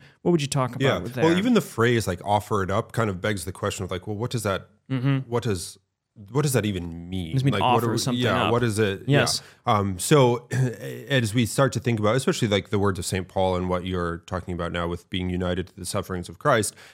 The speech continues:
Speaker 2: has to do a, a lot with, I mean, it's fundamentally has to do with our merit, our ability
Speaker 1: Yes.
Speaker 2: to merit, to win goods, um, win salvation, we could say, or, eh, for ourselves or for others. Now, we want to be careful here because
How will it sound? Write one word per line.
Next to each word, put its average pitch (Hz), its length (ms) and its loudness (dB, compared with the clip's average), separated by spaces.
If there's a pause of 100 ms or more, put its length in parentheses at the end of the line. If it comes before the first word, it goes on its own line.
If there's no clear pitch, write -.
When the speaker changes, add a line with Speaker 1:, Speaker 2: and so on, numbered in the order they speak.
Speaker 2:
has 135 200 2
to 117 60 -10
do 110 280 2
a, 107 420 -6
a - 20 0
lot 95 260 2
with, - 400 -6 (180)
I 90 80 -6
mean, 87 160 -4
it's 82 140 -6
fundamentally 90 460 -4
has 85 140 -4
to - 40 -12
do 90 100 -6
with 82 120 -10 (120)
our 87 140 -2
merit, 85 560 -4
our 87 80 -4
ability 87 400 -4
Speaker 1:
Yes. - 220 -2
Speaker 2:
to - 100 -4
merit, 95 580 0
to 92 320 -2 (160)
win 117 720 4 (240)
goods, 113 640 0 (220)
um, 90 640 0
win 104 480 0 (260)
salvation, 98 840 -2
we 87 80 -6
could 87 220 -10
say, 87 140 -4
or, 92 240 -2
eh, 107 540 -6
for 110 380 0
ourselves 95 600 0
or 95 120 -4
for 87 240 -6
others. 87 300 -4
Now, 131 140 2
we 135 100 2
want 175 160 6
to 180 60 4
be 127 100 2
careful 160 360 0
here 98 180 0
because 101 380 0